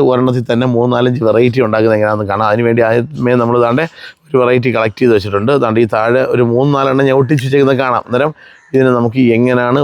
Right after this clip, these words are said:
ഉണ്ടാക്കുന്നതെന്ന് just ഒന്ന് കണ്ടാലോ? അതിന് ദാണ്ടെ അതിന് വേണ്ടിയിട്ട് ഇച്ചിരി മെച്യൂർ ആയിട്ടുള്ള ദാ ഈ ഒരു പോർഷൻ നമ്മളിപ്പോൾ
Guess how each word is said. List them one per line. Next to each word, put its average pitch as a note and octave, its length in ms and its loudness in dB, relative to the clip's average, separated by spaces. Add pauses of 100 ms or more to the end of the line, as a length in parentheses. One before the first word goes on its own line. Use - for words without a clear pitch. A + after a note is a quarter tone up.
ഉണ്ടാക്കുന്നതെന്ന് A#2 640 0 (100)
just A2 240 -2 (260)
ഒന്ന് A#2+ 180 0
കണ്ടാലോ? A#2+ 300 0 (440)
അതിന് G#2+ 240 0
ദാണ്ടെ G2 240 -2
അതിന് A2+ 200 0
വേണ്ടിയിട്ട് A2+ 300 0
ഇച്ചിരി A#2 180 -2 (140)
മെച്യൂർ A#2+ 320 -2
ആയിട്ടുള്ള A#2 320 0
ദാ A2 140 4
ഈ - 100 2
ഒരു A2+ 160 0
പോർഷൻ G#2+ 320 0
നമ്മളിപ്പോൾ G#2+ 320 -2